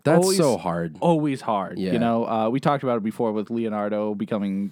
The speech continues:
Speaker 2: uh, Seth Green.
Speaker 1: Oh, right. Yeah, in the
Speaker 2: Uh,
Speaker 1: current Turtle series,
Speaker 2: it's
Speaker 1: yeah.
Speaker 2: really hard. I don't know, hard for me to get back into the character, I guess.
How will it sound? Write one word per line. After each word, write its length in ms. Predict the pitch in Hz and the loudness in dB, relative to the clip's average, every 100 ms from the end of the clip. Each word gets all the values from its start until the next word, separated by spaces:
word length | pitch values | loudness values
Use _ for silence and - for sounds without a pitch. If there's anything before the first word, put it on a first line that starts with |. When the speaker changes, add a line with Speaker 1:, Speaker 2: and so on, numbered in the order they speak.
| - | -6
Speaker 2:
uh, 320 | 104 - - | -6 -6 -8
Seth 260 | - 117 - | -6 -8 -4
Green. 320 | 107 107 113 | -4 -4 0
Speaker 1:
Oh, 240 | 110 113 107 | 2 2 2
right. 260 | 101 95 92 | 0 0 0
Yeah, 160 | 98 | 0
in 80 | 95 | 2
the 40 | |
Speaker 2:
Uh, 180 | 120 113 | 2 2
Speaker 1:
current 180 | 110 87 | 0 -2
Turtle 240 | 92 90 | -6 -8
series, 260 | 87 - 127 | -8 -6 -6
Speaker 2:
it's 120 | 101 | -6
Speaker 1:
yeah. 60 | - | -4
Speaker 2:
really 240 | 139 147 127 | 0 2 2
hard. 420 | 123 120 113 101 - | 2 2 0 -6 -2
I 120 | 143 | 0
don't 80 | 151 | 2
know, 160 | 120 | 0
hard 200 | 123 139 | 2 0
for 80 | 147 | 0
me 120 | 131 | -2
to 60 | 117 | 0
get 140 | 117 | -2
back 220 | 95 107 113 | -2 -4 -6
into 140 | 110 | -10
the 80 | 98 | -6
character, 420 | 110 101 - - | -4 -4 -4 -6
I 40 | 98 | -4
guess. 360 | 98 95 - | -4 -6 -12